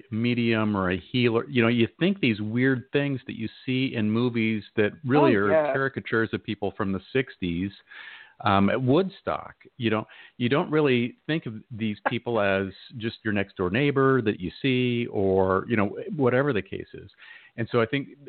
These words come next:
Speaker 1: what's
Speaker 2: Right.
Speaker 1: really refreshing about just what you do and, and all of the things. And, and before we start taking listener calls later, I want to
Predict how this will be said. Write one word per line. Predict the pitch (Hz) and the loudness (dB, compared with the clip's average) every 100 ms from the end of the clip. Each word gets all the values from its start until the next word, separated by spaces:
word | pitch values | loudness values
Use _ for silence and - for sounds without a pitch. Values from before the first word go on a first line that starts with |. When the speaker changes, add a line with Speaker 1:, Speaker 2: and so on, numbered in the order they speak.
| - 339 | -16 -2
Speaker 1:
what's | 120 113 123 | 0 0 -2
Speaker 2:
Right. | |
Speaker 1:
really | 131 147 131 113 - _ _ _ _ - | -2 0 0 -2 -6 _ _ _ _ -6
refreshing | 117 110 - 139 139 - 120 104 104 | -4 -4 -2 -2 0 -2 -4 -4 -6
about | 95 104 101 101 113 | -2 -2 0 -4 -6
just | 127 - | -10 -2
what | 120 - | -2 0
you | 117 104 | -2 -2
do | 95 104 110 117 | 0 2 2 2
and, | 104 | 0
and | 107 110 107 | -2 -4 -2
all | 123 165 | 0 2
of | 151 | 2
the | 98 | -4
things. | - 95 92 | -8 -12 -6
And, | 107 107 | -6 -4
and | 107 98 | -4 -4
before | 107 143 | -4 -2
we | 143 | -2
start | - 110 - | -2 -4 -4
taking | 107 101 104 | -8 -6 -6
listener | 98 98 | -6 -8
calls | 95 98 92 | -4 -2 -2
later, | 98 90 90 - - - - | -2 0 -2 -6 -18 -10 -2
I | |
want | 110 113 - _ 139 117 _ _ _ - | 2 2 0 _ -10 -10 _ _ _ 0
to | 110 107 104 101 | 2 2 2 -2